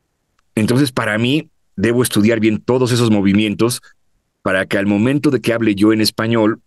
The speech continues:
empatar con ese movimiento que él tiene de su labio cuando hace para abajo la boca, para que se quede igualito, que se vea que está hablando en español, ¿no?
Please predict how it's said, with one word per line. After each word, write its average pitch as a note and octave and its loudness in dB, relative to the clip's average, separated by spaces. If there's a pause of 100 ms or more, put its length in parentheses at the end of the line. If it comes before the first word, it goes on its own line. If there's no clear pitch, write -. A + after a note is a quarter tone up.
(760)
empatar G#2 -4
con A2 0
ese A#2 0
movimiento G#2 0
que G#2+ -4
él - -6
tiene G#2+ 0
de G2 2
su - -4
labio G2 2
cuando F2 0
hace - -4
para F2 -4
abajo F2+ -2
la F#2+ 2
boca, G2+ 0 (880)
para A2 -4
que G#2 -2
se E3 -4
quede D3+ 0
igualito, B2 0
que F2 0
se E2+ 0
vea G#2+ 0
que C3 -4
está A#2+ -4
hablando A#2 -2
en F#2 -4
español, E2+ -2 (280)
¿no? F#2 -2